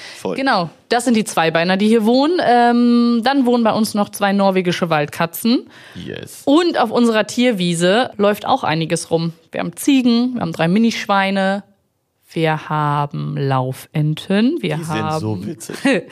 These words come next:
Speaker 2: <laughs> wir haben Hühner, wir haben Meerschweinchen
Speaker 1: Mhm.
Speaker 2: und wir haben Hasen.
Speaker 1: Ja, so deutsche Riesen, so ganz große.
Speaker 2: Ja,
Speaker 1: Ja.
Speaker 2: genau.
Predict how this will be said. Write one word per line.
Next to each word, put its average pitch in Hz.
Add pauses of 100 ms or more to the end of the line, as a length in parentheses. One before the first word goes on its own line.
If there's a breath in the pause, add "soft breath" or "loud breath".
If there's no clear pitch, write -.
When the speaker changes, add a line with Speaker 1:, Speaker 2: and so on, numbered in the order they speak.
(100)
Speaker 2:
<laughs> -
wir 185
haben 165
Hühner, 175 (920 loud breath)
wir 185
haben 160 (580)
Meerschweinchen 151 (240)
Speaker 1:
Mhm. 170 (320)
Speaker 2:
und 180
wir 208
haben 220
Hasen. 196 (220)
Speaker 1:
Ja, 107 (400)
so 107
deutsche 107
Riesen, 104
so 90
ganz 95
große. 101 (100)
Speaker 2:
Ja, 180 (220)
Speaker 1:
Ja. - (160)
Speaker 2:
genau. 156